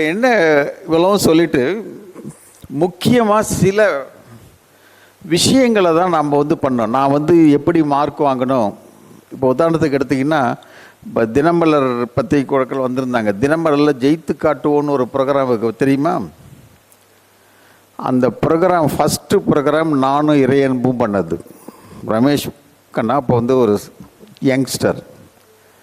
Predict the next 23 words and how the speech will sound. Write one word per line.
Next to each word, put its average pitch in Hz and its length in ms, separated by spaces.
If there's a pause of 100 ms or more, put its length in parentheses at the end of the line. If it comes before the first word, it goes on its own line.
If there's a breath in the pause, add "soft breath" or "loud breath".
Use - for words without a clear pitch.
(440 soft breath)
நாங்க 127 260
ரெண்டு 139 220
பேரும் 143 240
தான் 135 180
மெயின் 139 240 (680)
அதுல 110 180 (200)
கண்டென்ட்ஸு, 135 460 (100)
நாங்க 120 200
ரெண்டு 117 180
பேரும் 123 220
தான் 123 120
அந்த 113 220
ப்ரோக்ராமே 113 460 (120)
பண்ணி 120 180 (120)
டிசைன் 127 300
பண்ணது. 160 220
அது 139 120
இது 113 220
இத்தனை 139 300
வருஷம் 131 280
ஓடிட்டு 120 300
இருக்குது. 90 260 (2000 soft breath)
So, 196 80